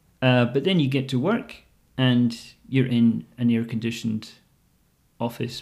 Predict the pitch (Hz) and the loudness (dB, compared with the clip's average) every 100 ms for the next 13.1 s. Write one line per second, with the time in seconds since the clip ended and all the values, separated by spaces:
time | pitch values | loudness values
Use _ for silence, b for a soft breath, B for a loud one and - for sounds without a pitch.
0 | - - 120 117 120 117 120 117 - _ | -18 -8 -6 -2 -2 -2 -4 -8 -12 _
1 | _ 113 113 107 107 107 107 101 _ _ | _ -6 -4 -2 -2 -2 -6 -10 _ _
2 | b b b b b b - 139 123 117 | b b b b b b -4 2 4 4
3 | 123 127 127 123 - - _ - 113 117 | 4 4 4 0 -4 -18 _ -4 0 2
4 | 113 113 110 - - 143 127 120 127 131 | 2 0 -2 -12 -16 -4 0 2 4 4
5 | 127 - 131 123 117 117 131 123 - 131 | 2 -2 -2 0 0 0 0 0 -2 -8
6 | - 127 127 127 120 135 139 127 - - | -8 -4 -2 -2 -4 -4 -2 -6 -12 -20
7 | _ _ _ _ _ _ _ _ _ _ | _ _ _ _ _ _ _ _ _ _
8 | _ _ _ _ 127 123 123 127 117 - | _ _ _ _ 0 2 2 2 0 -8
9 | - _ _ _ _ _ _ _ - 131 | -20 _ _ _ _ _ _ _ -14 -12
10 | - - 117 117 120 - 139 123 139 147 | -8 -2 -2 0 -2 -2 -2 0 0 -2
11 | 151 131 - 123 117 117 113 110 117 - | -4 -8 -10 -4 -2 -2 -4 -6 -8 -4
12 | 131 120 117 - 117 131 127 - 131 127 | 0 2 2 -2 -8 -8 -10 -4 -4 -4
13 | - | -10